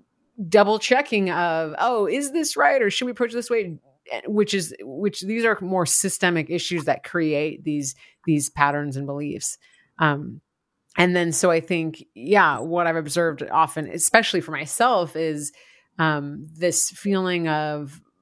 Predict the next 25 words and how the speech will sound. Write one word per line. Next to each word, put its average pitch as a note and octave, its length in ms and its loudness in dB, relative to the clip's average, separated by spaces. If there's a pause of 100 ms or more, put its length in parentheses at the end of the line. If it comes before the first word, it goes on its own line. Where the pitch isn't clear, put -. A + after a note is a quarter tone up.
(600)
almost A#3+ 500 2
shame A3 540 0
around C#3+ 400 -2
feedback C#3+ 520 -4
or D#3+ 120 -2
embarrassment E3+ 680 0
of, D3 200 -6
of, D3+ 140 -12
"How A3 260 4
come G#3+ 180 0
I G3+ 100 2
didn't F#3+ 240 0
get E3 100 4
it D#3+ 100 -2
right? D#3 260 0
Or D3+ 100 -2
I D3+ 80 0
knew G#3 260 2
better, D#3 260 4
I D3 80 -4
should G#3 260 -2
have F#3+ 120 -2
done E3+ 200 0
better." D3 300 -2
And, D#3 300 -6